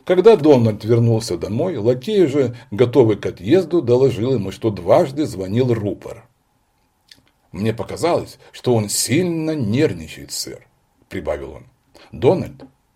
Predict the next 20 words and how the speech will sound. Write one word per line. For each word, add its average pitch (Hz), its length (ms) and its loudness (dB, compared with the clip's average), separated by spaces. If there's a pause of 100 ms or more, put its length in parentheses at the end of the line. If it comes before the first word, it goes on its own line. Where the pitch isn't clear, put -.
(240)
слегка 120 580 0
растерявшись, 123 1000 -2 (220)
посмотрел 98 680 -6
на 113 120 -6
него. 135 340 -10 (1200)
Он 104 220 -4
был 113 160 0
взволнован. 101 800 -2 (260)
"Ладно", - 560 -12 (580)
промолвил 135 640 -2
он. 123 240 -10 (240)
"Когда 127 280 4
вы 113 120 0
уезжаете?" 82 720 -10 (260)
"Я 143 160 2
хотел 156 320 0
уехать 156 320 4
сейчас, 160 560 -2
сэр". - 320 -10 (220)
"Хорошо. 117 580 -4